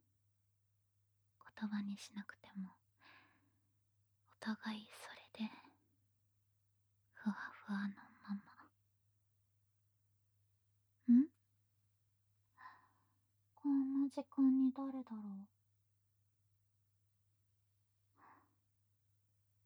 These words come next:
あ、彼氏からメッセだ。うわ。見て。「今から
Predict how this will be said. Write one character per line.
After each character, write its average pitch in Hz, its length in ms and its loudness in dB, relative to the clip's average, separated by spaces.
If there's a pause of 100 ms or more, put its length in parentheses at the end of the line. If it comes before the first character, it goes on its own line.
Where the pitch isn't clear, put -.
(140)
あ、 202 140 6 (160)
彼 262 340 2
氏 - 140 -4
か 220 160 2
ら 214 100 10
メ 214 180 10
ッ 233 40 8
セ - 260 0
だ。 - 140 -10 (3000)
う 247 260 10
わ。 247 100 4 (1300)
見 262 80 12 (280)
て。 247 500 8 (2000)
「今 240 300 12
か - 240 0
ら 175 200 -4